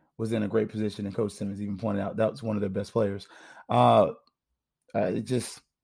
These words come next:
again, you can hear the frustration. That's part, that's definitely the reason for the uhs and the ums,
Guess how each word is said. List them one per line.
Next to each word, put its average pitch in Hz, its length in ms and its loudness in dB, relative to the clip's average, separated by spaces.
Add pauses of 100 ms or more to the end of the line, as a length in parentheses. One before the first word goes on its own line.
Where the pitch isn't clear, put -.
(880)
again, 123 340 6
you 127 80 2
can 120 120 2
hear 147 140 8
the 139 80 2
frustration. 113 640 4
That's 104 200 0
part, - 320 -2
that's 117 180 6
definitely 110 300 2
the 101 80 0
reason 101 180 -6
for 104 100 -8
the 98 80 -6
uhs 104 360 2
and 101 100 -6
the - 100 -6
ums, 101 360 0